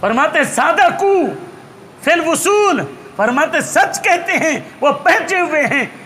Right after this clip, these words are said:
लेकिन पहुँचे हुए कहाँ तक? ला इलल्लाह वला इला रसूल वला इलल जन्ना बल इलन नार," उनका वसूल ना अल्लाह तक है, ना रसूलुल्लाह तक है, ना जन्नत तक है, वो पहुँचे हुए हैं, वो जहन्नम में पहुँचे हुए हैं।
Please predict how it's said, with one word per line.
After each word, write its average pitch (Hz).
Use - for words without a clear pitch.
लेकिन 302
पहुँचे 392
हुए 294
कहाँ 247
तक? 196
ला 233
इलल्लाह 277
वला 294
इला 349
रसूल 294
वला 302
इलल 370
जन्ना 277
बल 330
इलन 311
नार," 320
उनका 349
वसूल 294
ना 262
अल्लाह 415
तक 339
है, 220
ना 285
रसूलुल्लाह 415
तक 294
है, 226
ना 311
जन्नत 392
तक 269
है, -
वो 233
पहुँचे 262
हुए 247
हैं, 208
वो 247
जहन्नम 285
में 269
पहुँचे 202
हुए 147
हैं। -